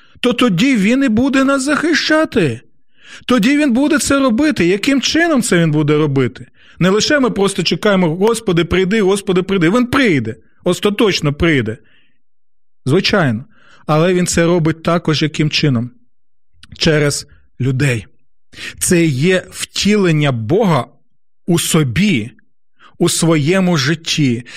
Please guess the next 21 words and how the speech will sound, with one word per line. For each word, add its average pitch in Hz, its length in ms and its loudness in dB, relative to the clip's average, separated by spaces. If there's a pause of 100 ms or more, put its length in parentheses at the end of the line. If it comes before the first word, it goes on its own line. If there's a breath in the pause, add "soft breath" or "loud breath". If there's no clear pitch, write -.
(100)
Це - 200 0
те, 208 180 0
що 196 200 0
ми 170 100 2
кажемо, 180 540 0
коли 160 280 0
Христос - 880 -2
живе 160 420 0
в - 100 -6
тобі, 175 560 -2 (380 loud breath)
то 180 120 0
ти 180 140 0
будеш 156 540 0
діяти 143 800 0 (240 loud breath)
тоді, 151 260 -2
як 147 100 2
Христос. 147 580 -2
Христос 175 720 0
діє 127 640 0 (280 loud breath)
через 170 420 -2
тебе. 127 320 -2